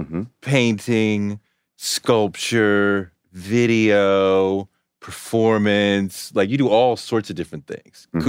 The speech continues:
Speaker 1: Mm-hmm.
Speaker 2: you might come with a quilt.
Speaker 1: Mm-hmm.
Speaker 2: You might come with a gigantic,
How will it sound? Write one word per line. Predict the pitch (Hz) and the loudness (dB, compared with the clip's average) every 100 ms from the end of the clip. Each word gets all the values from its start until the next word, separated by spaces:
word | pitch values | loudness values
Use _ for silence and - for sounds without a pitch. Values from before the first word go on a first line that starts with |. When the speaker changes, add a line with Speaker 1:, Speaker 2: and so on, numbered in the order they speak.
| 123 | -2
Speaker 1:
Mm-hmm. | 165 - - | -4 -12 -2
Speaker 2:
you | |
might | 101 110 | 0 0
come | - 107 | 0 -2
with | 101 | 0
a | 92 | -2
quilt. | - 117 110 110 - - _ _ | -2 2 2 0 -6 -18 _ _
Speaker 1:
Mm-hmm. | 85 82 | -6 -2
Speaker 2:
You | 107 | 0
might | 110 - | 0 0
come | 113 104 | 0 0
with | 98 | 2
a | 90 | 0
gigantic, | 98 90 90 101 98 107 98 - | 0 0 0 0 0 0 -2 -4